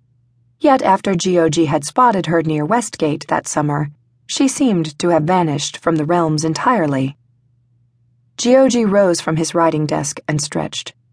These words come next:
His fingertips brushed against one of the overhead chandeliers. He was a very tall young man,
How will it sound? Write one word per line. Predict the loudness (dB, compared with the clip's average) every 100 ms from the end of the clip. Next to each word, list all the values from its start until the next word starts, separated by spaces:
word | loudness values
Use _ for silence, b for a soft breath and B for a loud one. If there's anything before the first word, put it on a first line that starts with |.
| _ _ -4
His | -4
fingertips | -2 0 0 0 -4 -6
brushed | -2 -2 0 -4
against | -4 -2 -4 -4
one | -2 -2
of | -2
the | 0
overhead | 0 0 0 -2 -4
chandeliers. | -4 -2 -2 0 0 0 -2 -8 _ _ _ _ _ _ _
He | 2
was | 2 4
a |
very | 4 4 4
tall | 0 0 2 2 0
young | -2 -2 -2
man, | -2 -2 0 -2